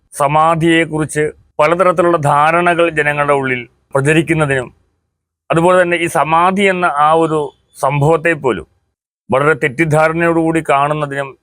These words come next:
ഈ ഒരു സംഭവം ഇടയാക്കി എന്നുള്ളതാണ് ഏറെ ദുഃഖകരം. അതിൽ എന്തൊക്കെയാണ് സമാധി, ആരൊക്കെയാണ് സമാധി ഇരുത്തുക? ഇനി ഈ മണിയൻ സ്വാമി എന്ന് പറയുന്ന, അല്ലെങ്കിൽ ഗോപൻ സ്വാമി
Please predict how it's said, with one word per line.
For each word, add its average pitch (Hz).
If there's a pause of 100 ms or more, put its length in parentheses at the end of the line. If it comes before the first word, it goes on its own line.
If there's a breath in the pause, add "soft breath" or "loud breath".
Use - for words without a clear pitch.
(160)
ഈ 147 (160)
ഒരു 147 (540)
സംഭവം 165 (120)
ഇടയാക്കി 170
എന്നുള്ളതാണ് 135 (120)
ഏറെ 127 (140)
ദുഃഖകരം. 95 (340)
അതിൽ 208 (100)
എന്തൊക്കെയാണ് 185 (120)
സമാധി, 156 (200)
ആരൊക്കെയാണ് 151 (100)
സമാധി 120
ഇരുത്തുക? 87 (480)
ഇനി 180 (640)
ഈ - (200)
മണിയൻ 196
സ്വാമി 190
എന്ന് 185
പറയുന്ന, 165
അല്ലെങ്കിൽ 160
ഗോപൻ 165
സ്വാമി 175